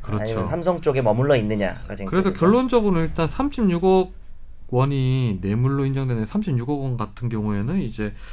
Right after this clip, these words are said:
Speaker 1: 그 최순실 씨랑 계약을 하면서 독일에 세운 이제 코어 스포츠에다가 보낸 용역 대금 형태로 보낸 용역 대금 삼십육억 원만 사실상 뇌물로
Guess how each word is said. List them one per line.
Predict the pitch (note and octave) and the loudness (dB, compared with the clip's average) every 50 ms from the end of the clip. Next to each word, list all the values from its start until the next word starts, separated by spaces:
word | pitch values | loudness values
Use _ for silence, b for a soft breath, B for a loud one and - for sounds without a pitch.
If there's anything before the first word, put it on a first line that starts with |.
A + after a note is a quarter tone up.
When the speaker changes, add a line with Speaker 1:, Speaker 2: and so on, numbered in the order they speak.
| B B B B B B | B B B B B B
Speaker 1:
그 | - - C3 B2 A#2+ A2 G2+ F#2+ - - | -4 0 2 2 2 2 0 -4 -6 -6
최순실 | - - G#3+ G3+ C4+ C#4 - A3+ | -4 -2 0 0 0 -2 -2 -2
씨랑 | G3 - D3 C#3 B2 B2 | -2 -2 -2 -2 -2 -2
계약을 | - G#2 G#2+ A#2+ C3 D#3+ | -2 -2 0 0 2 2
하면서 | F3 E3+ E3 D#3+ C3+ B2 | 0 0 0 -2 -2 -4
독일에 | B2 - C3 C#3+ F3+ F#3 F3 D3 | -4 -4 -2 0 0 0 0 0
세운 | D3 D3 C3+ A#2+ | 0 -2 -2 -2
이제 | G#2+ G2+ G#2+ - | -2 -2 -4 -6
코어 | - - - - C#4 C4 G#3+ | -8 -8 -4 0 2 2 2
스포츠에다가 | F#3+ - - - D#3 D3+ - - D3 C3 B2 A2 G2+ G2+ G2+ G2 G2 | 0 -2 -6 -8 -8 -8 -4 -4 -4 -4 -2 -4 -4 -4 -6 -6 -6
보낸 | - - A2 B2 D#3 D#3+ C3 G#2+ | -6 -4 -2 0 0 0 0 0
용역 | A2 C3+ G#3 A#3 - - | 2 4 2 2 2 0
대금 | - A#2 G2+ G2+ F#2 E2+ - - - - - - - - | -2 -2 -2 -2 -4 -8 -8 -10 -10 -10 -10 -10 -8 -6
형태로 | - D#3 - - C3+ B2 B2 | -6 -4 -4 -2 -2 -4 -4
보낸 | - - G2+ G#2+ A#2 A#2 A2 F#2+ - b b b b b b | -4 -4 -4 -2 -2 -2 -4 -4 -8 b b b b b b
용역 | A#2+ F3 G3 F#3+ G3 - | 2 4 4 4 2 2
대금 | D#3+ D3 C#3+ D3+ | 0 0 0 0
삼십육억 | D3 - G3 F#3+ F#3+ F3 C#3+ C3+ C#3+ D3+ F3 F3 E3 | -2 -2 -2 -2 -2 -2 -2 -2 0 0 0 0 2
원만 | E3 D3 D3 F3+ A3+ C4 - B B B B B B B B B B | 0 0 2 2 0 0 -2 B B B B B B B B B B
사실상 | - - - C#3+ C3 - D#3+ C3+ - - F#3+ F#3+ F#3 D#3 A#2+ | -10 -6 -6 -4 -4 -4 -6 -4 -2 0 0 0 0 -2 -2
뇌물로 | G2+ G2+ C3+ F#3+ G#3 F#3 D#3 B2+ G#2+ F#2 F2 | 0 2 4 6 6 6 4 2 0 -2 -4